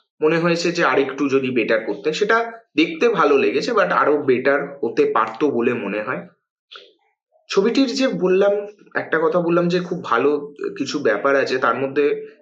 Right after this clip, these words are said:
দৃশ্যের কথা বলেছিলাম, আমি সেটা বলতে ভুলে গেছি যে দৃশ্যগুলোর মধ্যে রামকৃষ্ণ, আহ, দেবের সাথে যখন, আহ, বিনোদিনীর যে দৃশ্যটি আছে, সেটিও খুব ভালো, সেটি বেশ ভালো লাগছে একটি গানের মধ্যে দিয়ে।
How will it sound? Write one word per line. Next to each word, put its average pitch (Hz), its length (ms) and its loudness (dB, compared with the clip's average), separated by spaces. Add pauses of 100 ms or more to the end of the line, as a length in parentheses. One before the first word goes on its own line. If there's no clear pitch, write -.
(180)
দৃশ্যের 143 400 0
কথা 147 220 2
বলেছিলাম, 131 600 0
আমি 117 240 -8
সেটা 120 240 -2
বলতে 113 320 0
ভুলে 131 280 2
গেছি 131 240 -4
যে 123 200 -2 (420)
দৃশ্যগুলোর 151 440 0
মধ্যে 151 220 4
রামকৃষ্ণ, 120 600 -2
আহ, - 880 -4
দেবের 117 260 0
সাথে 110 400 -2
যখন, 104 500 -4 (1700)
আহ, 110 200 -2
বিনোদিনীর 110 680 -2
যে 104 140 -4
দৃশ্যটি 120 640 -2
আছে, - 480 -4 (500)
সেটিও 190 380 0
খুব - 260 -6
ভালো, 104 400 -2 (220)
সেটি 139 220 -4
বেশ 131 220 2
ভালো 107 240 0
লাগছে 104 340 -4
একটি - 220 -16
গানের 98 360 -6
মধ্যে 95 360 -10
দিয়ে। - 240 -18